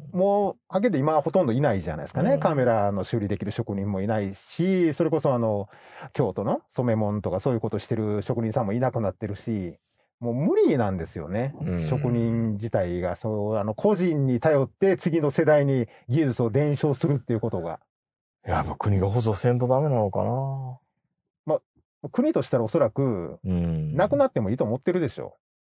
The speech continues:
Speaker 2: まあね。
Speaker 1: うん。
Speaker 2: うん。
Speaker 1: 別に時計なんか新しいの買ったらええから時計職人とかいる？みたいな感じでしょ。
Speaker 2: いや、もう、もう、交通いいんだったら、はい、プリントプリントみたいな感じで量産できますからね。
Speaker 1: そう。だからね、
Speaker 2: うん。
Speaker 1: そう考えると、もうそろそろ、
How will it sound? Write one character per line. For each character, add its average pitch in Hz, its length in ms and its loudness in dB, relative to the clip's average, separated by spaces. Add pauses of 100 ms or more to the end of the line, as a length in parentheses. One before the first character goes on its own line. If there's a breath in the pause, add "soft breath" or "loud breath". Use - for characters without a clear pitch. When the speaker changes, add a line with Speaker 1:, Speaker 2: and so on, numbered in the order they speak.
(120)
Speaker 2:
ま 85 200 2
あ 65 40 -14
ね。 127 280 -2 (240)
Speaker 1:
う 107 40 -4
ん。 87 300 -4
Speaker 2:
う 87 80 -6
ん。 80 440 -4
Speaker 1:
別 135 260 -2
に 165 100 0
時 208 280 2
計 262 60 8
な 196 120 6
ん - 20 -2
か 120 80 2
新 190 200 4
し - 40 -6
い 151 40 0
の 120 60 0
買 143 100 4
っ - 20 0
た - 80 0
ら 107 80 2
え - 20 4
え - 20 0
か 113 80 0
ら 101 60 0
時 151 140 -2
計 202 100 2
職 190 140 2
人 151 100 0
と - 60 -4
か 90 80 0
い 117 80 0
る？ 269 80 2
み 233 160 -2
た 107 100 0
い - 20 0
な 98 60 -2
感 135 220 0
じ 131 80 2
で 151 100 0
し 127 60 2
ょ。 151 40 2
Speaker 2:
い - 40 4
や、 262 80 6
も 240 60 8
う、 202 40 2
も 156 440 4
う、 139 60 0
交 208 240 2
通 147 200 0
い 127 60 4
い 135 40 2
ん 127 60 2
だ 107 80 8
っ 90 60 4
た - 120 0
ら、 85 100 0
は 165 120 4
い、 - 80 -2
プ 180 100 0
リ 180 80 2
ン 165 40 -2
ト 190 80 -4
プ 175 100 2
リ 170 80 2
ン 156 40 -4
ト 175 140 6
み 143 120 0
た 98 80 0
い - 20 2
な 82 80 0
感 92 200 0
じ 85 120 -2
で 90 300 2
量 135 120 0
産 131 160 0
で 131 80 0
き 127 80 0
ま 117 80 2
す - 80 -14
か - 80 0
ら 73 100 -6
ね。 113 180 -6
Speaker 1:
そ - 300 -2
う。 - 40 -10
だ 135 140 0
か - 80 2
ら 196 100 -4
ね、 202 60 -6
Speaker 2:
う - 0 -
ん。 - 40 -6
Speaker 1:
そ 240 340 2
う 220 40 -4
考 220 240 0
え 214 40 4
る 208 80 2
と、 190 400 0
も 208 280 0
う 190 40 0
そ 202 120 0
ろ 160 100 2
そ 110 100 -6
ろ、 92 220 -2